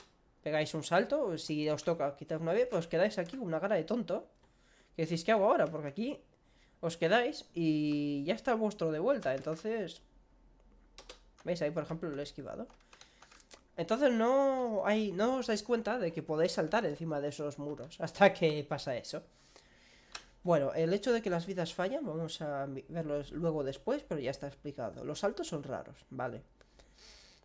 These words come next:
Eh, luego otra cosa que me hace gracia es la dirección en la que está mirando. Ahora, por ejemplo, está mirando a la derecha. Cuando salta, el pie de la derecha desaparece. Eso es un toque que me pareció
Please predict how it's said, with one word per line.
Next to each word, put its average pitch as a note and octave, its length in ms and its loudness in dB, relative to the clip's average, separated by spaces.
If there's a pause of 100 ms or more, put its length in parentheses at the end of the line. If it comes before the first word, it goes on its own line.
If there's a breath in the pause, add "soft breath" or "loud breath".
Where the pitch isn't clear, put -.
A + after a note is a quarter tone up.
(160)
Eh, D3 580 2 (800)
luego E3 160 4
otra F3+ 200 4
cosa F#3 180 -2
que D#3+ 60 -4
me D3+ 100 0
hace D3 160 -2
gracia E3 480 0
es - 360 -14 (200)
la E3+ 100 0
dirección D#3+ 400 0
en C4+ 40 -4
la A#3+ 100 0
que F3 80 -6
está F3 200 -2
mirando. E3 360 -4
Ahora, E3 140 -8
por C#3+ 100 -10
ejemplo, C#3+ 160 -12
está - 160 -14
mirando D3+ 300 -6
a D3+ 40 -2
la C#3 120 0
derecha. B2+ 400 -6
Cuando C#3+ 320 -4
salta, G#3 460 -2 (560 loud breath)
el D#3+ 120 -2
pie D#3 160 2
de G3 80 6
la E3+ 140 4
derecha C#3+ 360 0
desaparece. A2+ 640 -10
Eso C#3+ 180 -2
es E3 120 -2
un D3+ 460 -4
toque F#3 260 0
que A#3+ 100 -4
me E3 120 -4
pareció E3 460 0